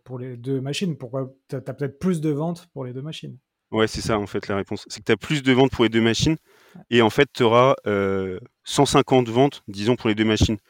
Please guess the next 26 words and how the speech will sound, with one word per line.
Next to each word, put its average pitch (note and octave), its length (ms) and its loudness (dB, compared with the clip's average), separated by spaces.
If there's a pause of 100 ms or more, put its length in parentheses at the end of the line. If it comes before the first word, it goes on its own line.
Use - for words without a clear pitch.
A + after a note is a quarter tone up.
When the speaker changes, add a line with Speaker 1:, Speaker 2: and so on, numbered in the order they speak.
(200)
Speaker 1:
Ok. B2+ 120 -18
Speaker 2:
Qu'en A2+ 120 0
fait, - 300 2 (120)
Coca, C3+ 360 4
ils A#2 120 0
vendaient G#2+ 240 2
cent B2+ 260 2
euros, B2 360 2 (120)
enfin, G2+ 200 -2
cent, A#2 480 2
cent A2 380 -2
canettes A#2 420 -2 (120)
tout - 120 -20
seul. C#3 260 0 (640)
Le G#2 80 -12
fait A#2+ 160 -2
que B2 100 -4
Pepsi B2 360 2
arrive A#2+ 200 4
à A2 60 6
côté, C3 380 0 (720)
bah, G#2 100 -8
en G2 80 -4
fait, B2 220 -4
ça, G2 320 2
ça, - 140 -6